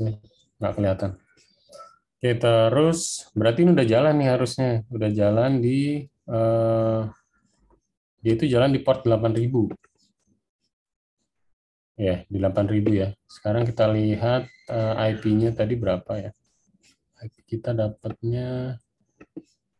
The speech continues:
ini ya, satu dua delapan ya. Kita copy, terus kita buka baru.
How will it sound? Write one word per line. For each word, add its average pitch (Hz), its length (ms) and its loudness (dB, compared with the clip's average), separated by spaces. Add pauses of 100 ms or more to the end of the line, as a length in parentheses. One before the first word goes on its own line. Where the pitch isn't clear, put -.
(440)
ini 104 160 2
ya, 104 80 0 (480)
satu - 320 -4
dua 104 160 2
delapan 98 320 0
ya. 104 100 0
Kita - 300 -14
copy, 104 600 -4 (680)
terus - 160 -20
kita - 160 -10
buka 101 320 -6
baru. 98 340 -4